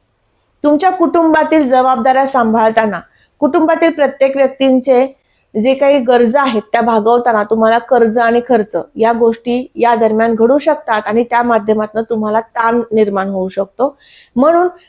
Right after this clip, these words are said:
मेडिटेशन हा पर्याय तुम्हाला निवडायचा आहे. या, या दरम्यान आरोग्याच्या तक्रारी कोणत्या होऊ शकतात ते पण समजून घेऊ. या एकशे चाळीस दिवसांमध्ये तुम्हाला सातत्याने दम लागणं किंवा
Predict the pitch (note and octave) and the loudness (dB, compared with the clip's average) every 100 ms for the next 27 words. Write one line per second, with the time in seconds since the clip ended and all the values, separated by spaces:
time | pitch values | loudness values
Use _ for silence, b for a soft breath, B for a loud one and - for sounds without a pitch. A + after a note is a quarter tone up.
0 | B3+ C4+ C#4+ E4 E4+ F4+ E4 D4 C#4 C4 | 0 2 2 2 2 0 -2 -4 0 0
1 | B3 A#3 A#3 A3 A3 G#3+ G3+ F#3 F#3 G3 | 2 2 0 2 2 0 0 0 -2 -4
2 | G3 A3 - _ - A3 - D#4 E4+ F4 | -6 -10 -16 _ -2 -2 0 2 2 2
3 | F4 F#4 F#4 C4 D#4 D#4+ E4+ E4+ D4 C#4 | 0 0 0 2 2 0 0 0 0 2
4 | C4+ C#4+ C#4 B3 B3 B3 G#3+ G#3+ G#3+ G3 | 2 2 0 0 0 0 0 0 -4 -6
5 | - G3 - A3 A#3 A#3 A3+ G#3 G3+ G3+ | -10 -8 0 0 2 0 0 -2 -4 -6
6 | F#3+ F3+ - _ _ b b b D4 D4 | -6 -8 -12 _ _ b b b -2 0
7 | C#4 F4 D#4+ D#4+ C#4 B3+ C4 B3+ B3 A#3 | -2 0 0 2 2 2 0 0 0 0
8 | A3 A#3+ B3+ A3+ A3 A#3+ B3+ G#3 - G3 | 0 0 0 -2 0 0 -2 -4 -2 -4
9 | - G3+ G#3 G3+ - G#3 A#3+ A#3+ A#3 G#3 | 0 0 0 -4 -6 0 2 2 0 -2
10 | F#3 F#3 F3+ _ _ _ B3+ | -4 -10 -14 _ _ _ 0